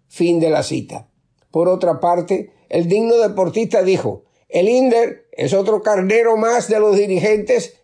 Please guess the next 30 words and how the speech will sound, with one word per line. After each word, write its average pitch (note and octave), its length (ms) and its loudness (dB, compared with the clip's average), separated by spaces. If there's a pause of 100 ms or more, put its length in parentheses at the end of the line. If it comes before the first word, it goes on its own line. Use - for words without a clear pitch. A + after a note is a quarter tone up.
y G3 160 0
no G3+ 180 2
lo G3+ 160 2
voy F3+ 240 2
a E3 60 2
representar". C3 760 -4 (280)
Ahora, D#3+ 460 0
caray, D3+ 480 -2 (340)
esto G#3 500 0
es G#3 200 0
tener F#3 320 0
vergüenza. E3 720 -2 (260)
Esto A3 400 0
es A3+ 140 2
ser G#3+ 180 0
un G#3 140 -4
cubano G#3 460 0
con G3 200 -2
dignidad. D3+ 600 0 (380)
Esto F#3 460 0
es F3 140 2
ser F3+ 180 0
un E3+ 160 2
hombre F3+ 340 2
de E3+ 120 2
la D3+ 140 -2
cabeza F3 540 0
a D3+ 220 -2
los B2+ 160 -2
pies. - 460 -6